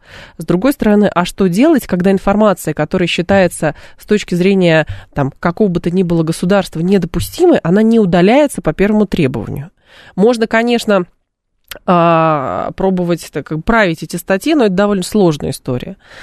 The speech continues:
Вот. Поэтому у нас суды выносят пока решение, там, оштрафовать восемьсот тысяч рублей. Поможет это удалить статью о каком-то там запрещенном,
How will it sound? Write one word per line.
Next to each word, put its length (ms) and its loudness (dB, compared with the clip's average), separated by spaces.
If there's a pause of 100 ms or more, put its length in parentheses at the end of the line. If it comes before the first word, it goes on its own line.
(240)
Вот. 380 -2
Поэтому 380 0
у 20 2
нас 180 2
суды 300 0
выносят 360 2
пока 260 0
решение, 440 -2
там, 140 -6
оштрафовать 720 0
восемьсот 460 -4
тысяч 240 -4
рублей. 420 -6 (300)
Поможет 420 4
это 160 0
удалить 360 2
статью 440 0
о 60 0
каком-то 440 -4
там 200 -4
запрещенном, 640 0